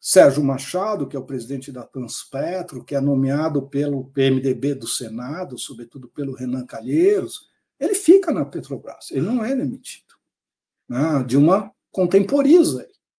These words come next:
né? Não compra essa briga. O Eduardo Cunha tem um diretor na Petrobras, que ele quer manter, ele perde, ele reage por causa disso, mas ele mantém o diretor que ele tinha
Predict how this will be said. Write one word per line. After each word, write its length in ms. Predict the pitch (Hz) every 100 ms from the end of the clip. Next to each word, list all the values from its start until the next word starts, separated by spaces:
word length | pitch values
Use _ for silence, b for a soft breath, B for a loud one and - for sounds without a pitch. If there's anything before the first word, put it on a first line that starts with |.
| -
né? 180 | 139 180
Não 160 | 170
compra 440 | 143 - 269 285 190
essa 200 | - -
briga. 340 | - - _ _ b b b b b -
O 220 | 320 320
Eduardo 460 | 170 180 147 135 -
Cunha 580 | - 214 262 151 101 _ -
tem 280 | 190 233
um 140 | 190 143
diretor 680 | 147 143 135 131 127 110 - _ _ _ _
na 240 | 139 143
Petrobras, 760 | 139 135 - 151 131 113 170 -
que 100 | 165
ele 140 | 135
quer 160 | 131 127
manter, 560 | 139 160 170 151 208 277
ele 100 | 135
perde, 560 | - 139 131 156 208
ele 160 | 262 139
reage 560 | 131 123 151 190 135
por 60 | 131
causa 280 | 147 127 127
disso, 400 | 110 202 - b b b b
mas 240 | 202 220 269
ele 160 | 349
mantém 760 | 370 311 175 - 196 269 143 - _ _ -
o 100 | 165
diretor 520 | 160 208 196 208 214
que 100 | 262
ele 200 | 302 254
tinha 540 | - - 151 175 226